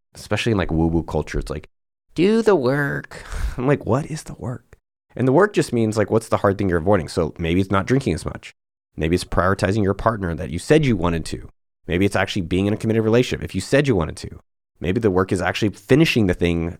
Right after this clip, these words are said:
the painting that you said you'd f-, paint. Maybe the work is posting your painting online. Maybe the work is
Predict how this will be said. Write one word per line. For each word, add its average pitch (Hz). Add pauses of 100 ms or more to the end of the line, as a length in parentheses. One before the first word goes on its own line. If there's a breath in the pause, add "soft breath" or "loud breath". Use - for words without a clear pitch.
the 92
painting 98
that 78
you 80
said 78
you'd 73
f-, -
paint. 69 (440)
Maybe 98
the 117
work 107
is 98
posting 135 (120)
your 92
painting 87
online. 78 (360)
Maybe 98
the 113
work 107
is 110